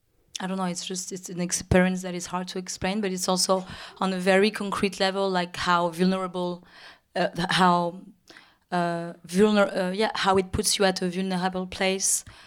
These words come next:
um, how y-, you know what an actor needs, and you know, it's just, um, I don't know, it's, it's, it's,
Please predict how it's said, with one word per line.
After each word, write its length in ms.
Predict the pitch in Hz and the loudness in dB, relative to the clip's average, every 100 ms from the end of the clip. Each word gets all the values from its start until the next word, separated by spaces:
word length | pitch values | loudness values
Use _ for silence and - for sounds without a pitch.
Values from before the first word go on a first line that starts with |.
| - - _ | -20 -20 _
um, 580 | 180 175 175 175 175 180 - _ _ _ - | 0 2 2 0 -4 -10 -14 _ _ _ -6
how 560 | - 180 180 175 175 180 | 0 4 4 4 0 -4
y-, 80 | 196 | -2
you 140 | 202 | 4
know 180 | 220 214 | 6 6
what 180 | 214 190 | 6 6
an 140 | 185 | 4
actor 340 | 180 185 - 185 | 4 2 0 2
needs, 440 | 175 175 180 175 | 2 0 -2 -4
and 240 | - 175 175 | -4 -2 0
you 80 | |
know, 480 | 175 180 180 175 180 - - - - _ _ _ | 0 0 0 -2 -6 -14 -20 -20 -20 _ _ _
it's 160 | 196 190 | -4 -2
just, 300 | 247 - - | -4 -4 0
um, 720 | 190 185 185 196 208 - - _ _ _ _ _ _ _ _ _ _ _ _ _ 226 | 2 2 -2 -6 -14 -20 -20 _ _ _ _ _ _ _ _ _ _ _ _ _ -2
I 80 | |
don't 120 | 226 247 | 0 0
know, 100 | 226 | -2
it's, 220 | 202 - | -4 -6
it's, 320 | 185 185 - | -6 -4 -4
it's, 400 | 190 185 - | -4 -4 -6